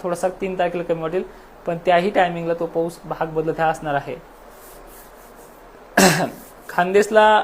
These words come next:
दादा, अ, केची कमेंट आहे, तिनं उत्तर देऊ द्या.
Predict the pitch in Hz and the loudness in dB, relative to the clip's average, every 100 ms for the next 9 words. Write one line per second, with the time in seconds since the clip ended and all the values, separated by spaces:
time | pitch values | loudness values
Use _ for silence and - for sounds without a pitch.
0 | - 185 190 147 113 - 143 143 147 143 | 4 6 6 4 0 -6 -2 2 4 4
1 | 147 147 - 185 185 196 190 185 170 151 | 4 0 0 -2 -2 -6 0 0 2 0
2 | 156 180 - 175 175 180 175 160 156 | -2 -6 -10 -8 -6 -2 0 0 0